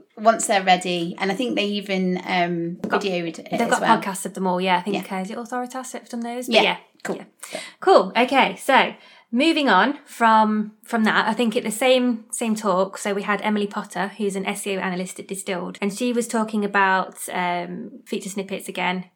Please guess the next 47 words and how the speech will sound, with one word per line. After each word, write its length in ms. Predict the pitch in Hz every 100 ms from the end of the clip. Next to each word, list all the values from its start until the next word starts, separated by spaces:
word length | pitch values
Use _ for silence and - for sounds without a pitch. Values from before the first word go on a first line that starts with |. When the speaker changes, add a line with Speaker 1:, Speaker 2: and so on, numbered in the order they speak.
| _ _ _ _ - -
Speaker 2:
uh, 80 | -
basically 420 | - 226 - 214
sort 200 | 220 214
of 80 | 214
saying, 520 | 214 202 196 190 190 247
well, 140 | 285
she 140 | 277
had 80 | 339
a 40 | 339
bit 120 | 262
of 80 | 240
a, 240 | 247 254
a 40 |
research 400 | 226 277 - 196
campaign 440 | - 202 190 196 185
going 240 | 180 175
on 140 | 175 190
where 220 | 190 202 190
she 140 | 233
wanted 220 | 220 208
to 60 | 220
prove 220 | - 208
that 100 | 190
they 80 | 202
didn't 180 | 202 190
really 200 | 180 180
work, 400 | 190 175 - - - -
um, 300 | 185 185 190 -
and 120 | 185
they 60 |
didn't 200 | 190 190
improve 300 | 190 185 190 190
click-through 340 | 208 - 175
rate. 240 | 170 - - _ _ _ -
And 240 | 233 220
some 140 | 214 254
of 60 |
the 140 | 254 247
th-, 200 | 262 -
key 200 | 254 247
things 340 | 247 220 214
that 220 | 214 202
we, 180 | - - _
that 160 | - -
she 380 | 233 226 202 - _
delivered 440 | - 208 196 - 196
really 540 | 202 190 - 202 -